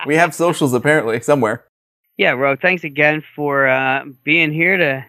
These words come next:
Speaker 2: to hang out with us and to give us some of the inside scoop on, um, some of your favorite,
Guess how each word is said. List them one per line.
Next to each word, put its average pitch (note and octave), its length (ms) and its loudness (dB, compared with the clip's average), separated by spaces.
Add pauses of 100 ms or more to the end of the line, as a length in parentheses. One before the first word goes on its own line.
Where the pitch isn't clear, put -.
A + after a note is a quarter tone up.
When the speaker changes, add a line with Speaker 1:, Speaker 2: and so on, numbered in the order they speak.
Speaker 2:
to C#3+ 120 -4
hang D3 460 0
out D#3 200 2
with D#3+ 120 -4
us F3 300 -2
and C3 200 -10
to A#2 220 -6 (500)
give F#3 160 2
us F3 200 -2
some F#3 140 -2
of F3 60 -2
the E3 120 0
inside D3+ 400 -2
scoop - 460 -10
on, C3 380 -2
um, A#2+ 420 -2 (560)
some D3 140 -2
of B2 160 -6
your A#2+ 280 -4
favorite, A#2+ 520 -4